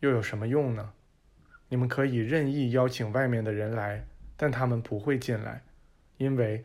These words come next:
他们不了解你们的居所。”即使感受到了这种温暖，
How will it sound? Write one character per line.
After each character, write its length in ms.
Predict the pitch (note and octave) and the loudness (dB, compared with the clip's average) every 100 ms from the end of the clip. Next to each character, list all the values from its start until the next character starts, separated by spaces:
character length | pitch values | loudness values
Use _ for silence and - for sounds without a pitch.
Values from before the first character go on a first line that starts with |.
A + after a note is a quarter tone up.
| - | -12
他 140 | - C3+ | -6 -2
们 120 | C3 | -2
不 160 | B2+ D3+ | 2 4
了 220 | A#2+ A#2+ | 4 2
解 220 | A#2+ G#2+ | 0 -2
你 120 | A#2+ | 0
们 160 | A2 G#2 | -2 -4
的 120 | G#2+ | -6
居 260 | - C3+ B2+ | -4 -4 -4
所。” 260 | B2 A#2+ - - - - - _ _ - - - - | -4 -8 -8 -20 -20 -20 -20 _ _ -20 -20 -20 0
即 100 | D#3 | 2
使 220 | D#3+ D3 | 4 0
感 240 | D3 A#2 | 2 0
受 180 | G#2+ D#3+ | 2 2
到 140 | D3+ C3+ | 6 4
了 140 | A#2+ | 4
这 120 | C3+ | 2
种 200 | A#2+ A2 | 0 0
温 200 | A#2 C#3 | 0 0
暖， 300 | C3 A2 B2+ | 0 -2 -8